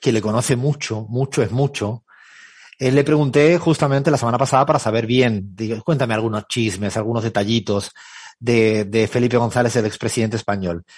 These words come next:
Se re-, se reía esta persona, je, je, je, je,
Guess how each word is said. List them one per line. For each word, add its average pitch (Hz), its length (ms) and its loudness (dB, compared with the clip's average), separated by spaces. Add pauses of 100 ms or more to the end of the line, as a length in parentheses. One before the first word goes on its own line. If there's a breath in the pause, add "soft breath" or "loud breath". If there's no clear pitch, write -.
(160 soft breath)
Se - 160 -2
re-, 101 260 -2
se - 140 -4
reía 127 400 4
esta 110 180 0
persona, 117 600 -2 (200 soft breath)
je, 123 440 0
je, 117 380 -2
je, 120 440 -2
je, 131 480 0